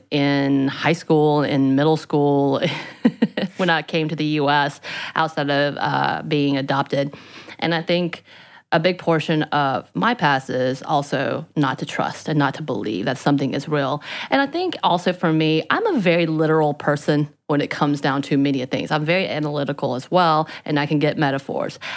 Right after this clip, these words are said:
However, for me, when I see and think of love, it's not just that feeling of you being nice to me. I need to see it. It needs to be consistent. And consistency is what brings me to be attached to you. So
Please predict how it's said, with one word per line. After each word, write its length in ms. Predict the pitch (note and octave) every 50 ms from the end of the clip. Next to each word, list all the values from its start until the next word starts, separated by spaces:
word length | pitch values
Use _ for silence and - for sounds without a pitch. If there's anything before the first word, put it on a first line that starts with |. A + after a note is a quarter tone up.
| -
However, 580 | - - E3 D#3+ D#3+ D#3+ D#3 D3+ C#3+ D3 D3 D3
for 200 | - - - E3+
me, 340 | D#3+ D#3 D3+ D#3 D3+ D#3 D#3
when 140 | D3+ D3+ C#3+
I 120 | C#3+ C#3+
see 500 | C#3 - - - - A#3+ B3 B3+ B3+ C4
and 140 | - E3 D#3
think 200 | - F#3 F3 E3 E3
of 160 | D#3 D3+ D3
love, 360 | C#3+ D3+ D3 C#3+ D3 C#3+ D3 C#3+ - - - - -
it's 260 | - - G#3+ G3+ - -
not 600 | E3+ E3+ D#3 D3+ D3 D3 C#3+ - - - - - - _ _ _ _ _ _ _ _ _ _ _ _ _ _ -
just 220 | - - - -
that 140 | D#3+ C#3+ D3
feeling 540 | - E3 D#3+ D#3+ D#3 D#3 D#3 D#3 D#3+ D#3+ - -
of 240 | D#3+ D#3 D3+ D3 C#3+
you 140 | D#3 D#3 D3+
being 220 | C#3 D3+ C#3+ C#3+
nice 280 | C#3 C3+ C3+ C#3+ - -
to 60 | -
me. 300 | E3 D#3 D#3 D#3 D#3+ D#3 - - - - -
I 160 | - D#3+ E3
need 180 | E3+ F3 E3+ E3 E3
to 120 | - D#3+
see 280 | - - - - - -
it. 160 | C2+ - -
It 100 | - E3
needs 220 | D#3 D#3+ D#3+ D#3+ -
to 60 | E3
be 60 | D#3+
consistent. 540 | D#3 - D#3 C#3+ - D#3+ - - - B2 -
And 160 | - D#3+ D#3
consistency 640 | - E3+ E3 - G#3 G#3 - - - F#3+ - A3 G3
is 100 | F3+ E3
what 460 | E3 D3 D3+ D3 C#3+ C#3+ - - _ -
brings 400 | D3+ D3+ D#3+ D#3 D3+ D#3 D3+ E3
me 140 | D3+ C#3 C3+
to 100 | - D3
be 120 | D3 C#3
attached 480 | C3+ C3 C3+ - D3+ C#3+ D3 - - -
to 80 | -
you. 220 | E3 D#3+ D#3 D#3+ D#3+
So 300 | D#3 - E3 D3+ D#3